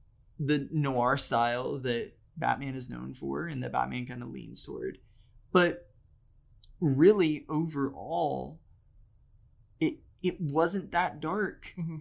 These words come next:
Speaker 1: It wasn't that gritty. It wasn't, so even, like, that, that element of the film felt lacking.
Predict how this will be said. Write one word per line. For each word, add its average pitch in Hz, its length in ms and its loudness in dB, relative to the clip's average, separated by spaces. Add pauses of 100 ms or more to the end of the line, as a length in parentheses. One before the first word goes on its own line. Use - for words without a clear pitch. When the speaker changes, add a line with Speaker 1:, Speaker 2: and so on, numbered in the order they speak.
(220)
Speaker 1:
It 170 220 10
wasn't 160 560 2
that 156 240 -10
gritty. 127 460 0
It 151 200 0
wasn't, 156 720 -2
so 156 360 6
even, 196 340 0
like, 170 220 0
that, 143 280 4 (140)
that 135 320 8
element 143 400 -6
of 123 100 -6
the 127 140 -4
film 139 640 -6 (420)
felt 143 300 4
lacking. - 440 -12